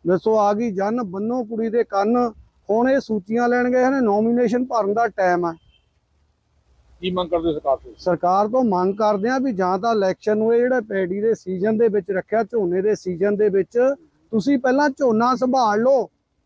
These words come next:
Speaker 1: ਸਰਪੰਚ ਪੰਚ ਬਾਅਦ ਚ ਬਣਾ ਲਾਂਗੇ। ਝੋਨੇ ਦਾ ਬੁਰਾ ਹਾਲ ਹੋਇਆ ਪਿਆ,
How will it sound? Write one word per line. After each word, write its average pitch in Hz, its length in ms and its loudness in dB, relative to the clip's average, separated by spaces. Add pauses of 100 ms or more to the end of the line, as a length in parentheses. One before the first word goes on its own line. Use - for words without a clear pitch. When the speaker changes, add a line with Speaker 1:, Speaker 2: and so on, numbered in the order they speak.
(260)
Speaker 1:
ਸਰਪੰਚ 214 640 -2
ਪੰਚ 240 300 0
ਬਾਅਦ 208 300 2
ਚ 302 40 -4
ਬਣਾ 233 240 2
ਲਾਂਗੇ। 233 420 0 (300)
ਝੋਨੇ 226 300 2
ਦਾ 254 140 2
ਬੁਰਾ 214 360 0
ਹਾਲ 202 160 2
ਹੋਇਆ 196 320 0
ਪਿਆ, 180 300 -8